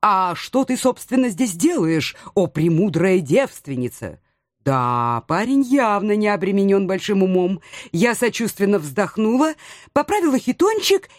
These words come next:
и демонстративно высокомерно ответила: «Ты же скульптор, творец, овеянный вдохновением богов, и я всегда присутствую рядом,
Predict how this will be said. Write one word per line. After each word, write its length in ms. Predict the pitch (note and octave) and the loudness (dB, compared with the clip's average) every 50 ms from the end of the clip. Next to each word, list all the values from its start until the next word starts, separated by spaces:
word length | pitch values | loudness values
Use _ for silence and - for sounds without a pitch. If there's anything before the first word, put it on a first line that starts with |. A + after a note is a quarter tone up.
| _ | _
и 120 | - D4+ C#4+ | 0 0 2
демонстративно 840 | G#3 D#4 C#4+ D4 C#4+ C#4 - - C4 C4 B3+ - C4 A3 A#3 A3+ G#3+ | 2 2 2 2 2 0 -2 -2 -2 -2 0 0 0 0 2 0 2
высокомерно 760 | G3 A3 - - G#3 - G3 A3+ C4+ E4 F4 - D4 C#4+ C4 | 0 -2 -2 -2 -2 0 2 2 2 2 2 2 0 0 0
ответила: 760 | C4 - F#3 E3+ E3+ D#3+ D3 - - D#3+ D#3 D#3+ E3 D#3 - _ _ _ _ _ _ _ | -2 -4 -2 0 0 0 0 -2 -2 -2 0 0 -2 -4 -6 _ _ _ _ _ _ _
«Ты 160 | F3 F3 D#3+ | 0 0 0
же 180 | C#3 B2+ F3 | 0 0 -2
скульптор, 880 | E3 - - - - - C4+ E4+ E4 - _ _ _ - C3 - A#2 A2 - _ _ _ _ _ | -2 -2 -8 -10 -2 0 2 2 2 -2 _ _ _ -4 -4 -4 -6 -12 -18 _ _ _ _ _
творец, 800 | - F3+ F#3+ F#3 F#3 F3 G3 C4+ F#4 G4 C#4 - - - - - - - - _ | -2 0 0 0 0 0 0 0 2 2 0 -2 -4 -8 -8 -8 -10 -16 -6 _
овеянный 540 | F3+ F3+ D#3 F3+ F#3 F3 D#3+ D#3+ E3+ E3 | -2 0 2 2 2 2 2 2 2 0
вдохновением 760 | D3+ C3 B2+ D3+ E3 - - D#3+ D#3 C#3 D#3 E3 E3 D3+ D3 D3 | 0 -2 -2 -2 -2 -2 -2 -2 0 2 2 2 2 2 0 0
богов, 440 | B2+ C3 A2+ C3+ C#4 D4+ - - _ _ - - - | -2 -2 0 0 0 0 -2 -6 _ _ -20 -6 -2
и 60 | - | 0
я 180 | A#3 F3 F#3 F#3 | 2 2 2 0
всегда 380 | - - F3 C#3+ C3+ E3 C4 D#4 | -2 -4 -6 -4 0 0 0 0
присутствую 580 | - F4+ F4 - - E4+ - - - C#4+ D#4 | 0 -4 -4 -2 -2 -2 -4 -2 0 0 2
рядом, 480 | D4 D#4 D4 A#3+ F3+ B2+ D#3 D3 C#3 | 2 2 2 0 -2 -2 -2 -4 -4